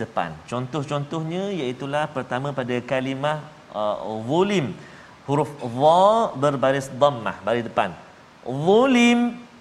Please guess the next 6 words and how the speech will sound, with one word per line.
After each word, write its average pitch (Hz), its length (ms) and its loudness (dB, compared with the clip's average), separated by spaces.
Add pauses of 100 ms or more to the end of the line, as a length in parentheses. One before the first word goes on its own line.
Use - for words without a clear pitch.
(220)
Ha, 101 200 -8
kan? 131 160 0 (420)
Zulim, 233 800 4 (200)
surah 135 280 -2
yang 120 140 -2
keempat, 123 440 -2